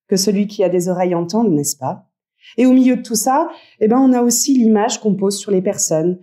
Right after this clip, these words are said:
les préjugés, vous savez, ces phrases qu'on entend partout comme des justifications ou comme un étouffement de la parole. Je vous en donne quelques exemples. Elle n'a pas dit non explicitement, donc c'est oui.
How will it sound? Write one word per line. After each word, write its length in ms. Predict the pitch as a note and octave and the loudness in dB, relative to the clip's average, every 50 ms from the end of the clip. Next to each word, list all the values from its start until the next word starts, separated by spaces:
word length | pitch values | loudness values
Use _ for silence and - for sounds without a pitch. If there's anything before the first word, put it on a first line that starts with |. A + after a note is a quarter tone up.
| _ _ - | _ _ -2
les 100 | G3+ G#3+ | -2 0
préjugés, 560 | G#3 - - B3 A3+ A#3+ C4 B3+ A3 C4+ C#4 | 0 2 0 0 2 2 2 2 2 2 0
vous 100 | B3 B3 | 0 0
savez, 340 | B3 - D4 C#4+ D4+ E4 E4 - - - _ | -2 0 0 0 0 0 -2 -4 -10 -20 _
ces 160 | - - B3+ A#3+ | -6 -2 0 0
phrases 520 | A#3+ - - - B3 B3+ C#4 C#4 A#3 - | 0 -2 -4 -2 0 2 2 0 0 -2
qu'on 180 | - A3+ G#3+ G#3+ | 0 2 2 4
entend 320 | G#3+ G#3+ G#3+ A3+ A3+ A#3 | 4 2 2 0 -2 -2
partout 480 | A#3 A#3+ G#3+ - - - F3 F#3+ A#3 A#3 | -2 -4 -4 -6 -8 -4 -2 0 0 0
comme 320 | A3+ A3 F#3+ F#3+ F#3 F#3+ - _ _ _ - | 0 0 0 -2 -2 -6 -12 _ _ _ -4
des 220 | E3+ F#3 G#3+ G#3 | 0 0 2 2
justifications 1040 | F#3+ F3+ C#4 C#4 C#4+ - D4+ - C4 B3+ B3 A3+ A3 - - - C4 C4 C4+ D4 D#4 D#4 D#4 - _ - | 4 4 2 2 2 0 -2 0 0 0 2 2 0 0 0 0 2 2 4 4 2 0 0 -6 _ -2
ou 280 | - B3+ C#4 D#4 D#4 | 2 4 4 4 2
comme 240 | D#4 - C4+ C4 C4 | 2 0 2 4 4
un 140 | B3 A3+ A#3+ | 4 4 4
étouffement 400 | C#4 D4+ - C4+ - - C#4 B3+ | 2 0 -2 -4 -6 -4 -2 0
de 80 | A#3+ A#3 | 0 0
la 80 | A3+ | 0
parole. 480 | A3+ A#3 A#3 G#3+ F#3+ F#3 D#3+ D#3 D#3 E3 | -2 -2 -4 0 0 2 2 2 0 -2
Je 120 | D#3+ D#3 | -4 -2
vous 160 | F#3 G3+ G3 | 0 2 2
en 100 | G#3 G#3 | 2 2
donne 240 | G3+ G#3 A3 A3 G#3+ | 2 2 2 2 2
quelques 340 | G#3+ F#3+ F3+ F3+ G#3 F#3+ F3+ | 2 0 -2 -2 -2 -2 -2
exemples. 560 | F#3+ F3 E3+ D3+ D3 C#3 D#3 - - F#3 F#3 F#3 _ _ _ _ _ _ _ | -2 -2 -2 -2 -2 -2 -4 -6 -12 -18 -18 -18 _ _ _ _ _ _ _
Elle 120 | - E3+ G3+ | -2 0 2
n'a 100 | G3+ G3+ | 2 2
pas 120 | A3+ A3 | 2 0
dit 160 | F#3+ G3 B3 | 2 2 4
non 300 | C4 C4 D4 D#4 D#4+ D#4 - - _ _ _ _ _ - | 4 4 4 4 2 0 -2 -6 _ _ _ _ _ -4
explicitement, 800 | - G#3 - - - B3+ A#3+ - - B3 A#3+ - C#4 D#4 D#4 B3+ | -2 -2 -2 -2 -2 -2 0 0 -2 -2 0 2 2 2 4 4
donc 220 | G3+ G3+ G3+ G3 | 4 2 2 0
c'est 260 | - - A#3+ A3 A3+ - _ | 0 -2 -4 -4 -6 -8 _
oui. 320 | - G3+ C#4 D#4 D4+ - | -2 0 0 0 0 -4